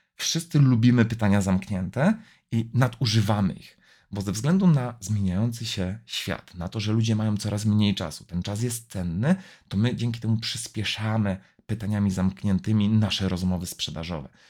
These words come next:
Dostajemy konkretną informację. Dlaczego używam wszyscy? No bo od kilkunastu lat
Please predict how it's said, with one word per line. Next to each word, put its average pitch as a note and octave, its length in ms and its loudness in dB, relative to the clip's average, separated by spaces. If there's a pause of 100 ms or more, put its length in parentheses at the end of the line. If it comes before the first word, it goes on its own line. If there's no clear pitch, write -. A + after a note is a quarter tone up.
(140)
Dostajemy A2 460 0
konkretną G2 640 0
informację. F2+ 840 -2 (840)
Dlaczego F3 300 -2
używam D#3+ 320 0
wszyscy? - 420 -8 (120)
No G2 80 -2
bo A2 220 -4 (320)
od - 180 -8
kilkunastu G2+ 640 0
lat F2+ 240 -4